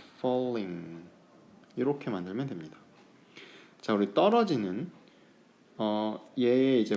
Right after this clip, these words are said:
과거 분사 형태를 만들어야 되는데 얘는 특별히, 어, falled가 아니라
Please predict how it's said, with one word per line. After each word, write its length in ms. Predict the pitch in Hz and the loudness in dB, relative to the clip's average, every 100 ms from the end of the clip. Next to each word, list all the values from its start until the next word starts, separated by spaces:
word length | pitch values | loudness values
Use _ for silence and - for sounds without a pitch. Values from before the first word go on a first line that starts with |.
| - | -2
과거 280 | 117 123 131 | -2 -2 -2
분사 280 | 120 127 | -2 0
형태를 320 | 165 156 147 127 | 0 2 0 -2
만들어야 360 | 92 101 107 | -2 -2 -2
되는데 560 | 95 92 92 113 127 90 - - - _ _ - | -2 -6 -6 -4 -4 -6 -14 -20 -20 _ _ -2
얘는 280 | 120 135 139 | 0 0 -2
특별히, 680 | - - 175 160 160 170 170 - - _ _ _ - - | -8 0 2 4 2 0 -6 -18 -20 _ _ _ -16 -6
어, 160 | 110 | -6
falled가 640 | - - 165 180 175 165 131 | -2 2 4 6 4 2 2
아니라 400 | 95 101 135 | 0 -2 -2